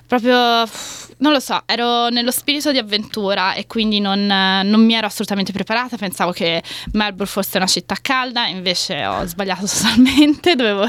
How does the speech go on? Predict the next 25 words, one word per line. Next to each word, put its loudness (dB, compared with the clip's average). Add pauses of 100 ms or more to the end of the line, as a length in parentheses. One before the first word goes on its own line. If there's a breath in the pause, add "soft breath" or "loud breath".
(100)
rest-, -4
andare 0
a -4
Sydney, -2 (520 loud breath)
però -2
sai, -6
arrivando -2
da 0
Londra -2 (440 loud breath)
comunque 2 (280)
<laughs> -4
migliore 4
il -2
clima, 0 (380 loud breath)
almeno 0
non 6
piove, -2
eh, -4
tutti, -10
tutti, -8
tutti -10
i -8
giorni. -6 (760 loud breath)
Inizialmente, -2
come, 2